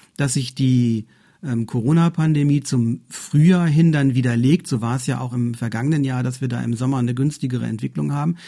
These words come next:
Wir gehen auch davon aus, dass die Lieferengpässe nach und nach abgearbeitet werden können, so dass wir im Sommer dann eine kräftige Erholung bekommen sollten. Und für das Gesamtjahr zwanzig zweiundzwanzig prognostizieren wir ein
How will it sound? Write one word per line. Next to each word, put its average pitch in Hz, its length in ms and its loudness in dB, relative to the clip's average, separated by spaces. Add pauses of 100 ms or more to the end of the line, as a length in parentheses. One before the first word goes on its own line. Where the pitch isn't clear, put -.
(160)
Wir 143 140 2
gehen 151 240 6
auch 143 160 -4
davon 135 300 -2
aus, 139 380 -4
dass 131 200 -4
die 123 220 -2
Lieferengpässe 165 960 0 (380)
nach 131 320 0
und 143 240 0
nach 120 500 -2 (380)
abgearbeitet 156 800 0
werden 143 240 0
können, 165 420 4 (180)
so 143 140 2
dass 135 180 0
wir 143 120 0
im 123 140 4
Sommer 143 440 4
dann 131 160 0
eine 123 300 -2
kräftige 143 540 0
Erholung 135 460 6
bekommen 117 400 -2
sollten. 113 520 0 (180)
Und 147 120 0
für 165 80 4
das 127 200 2
Gesamtjahr 156 720 4
zwanzig 143 360 -2
zweiundzwanzig 135 720 -2
prognostizieren 127 760 -2
wir 143 200 0
ein 123 280 0